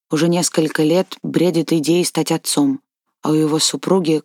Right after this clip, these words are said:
каждые несколько месяцев появляются отговорки, почему им не стоит заводить ребенка. Ссоры случаются регулярно,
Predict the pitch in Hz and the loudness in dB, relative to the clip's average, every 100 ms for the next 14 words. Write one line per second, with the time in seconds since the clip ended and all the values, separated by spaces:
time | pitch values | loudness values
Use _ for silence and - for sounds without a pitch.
0 | - 147 156 156 156 151 160 147 147 170 | -4 -2 0 2 2 0 -4 -2 0 0
1 | 160 160 151 131 _ - 151 165 160 - | -4 -6 -6 -8 _ -2 0 2 2 0
2 | 165 147 165 147 139 - 131 - - - | 0 0 2 0 -2 -6 -8 -10 -20 -6
3 | - - 170 165 156 156 - 156 147 135 | -2 0 2 2 4 2 0 0 0 0
4 | 143 143 139 160 147 143 127 - - _ | 0 0 -2 -2 0 0 -2 -6 -16 _
5 | _ _ _ _ - - 180 185 170 175 | _ _ _ _ -4 0 2 2 2 -2
6 | 156 170 165 - 165 143 160 160 190 160 | 2 0 2 0 0 2 2 2 2 2
7 | 147 | 0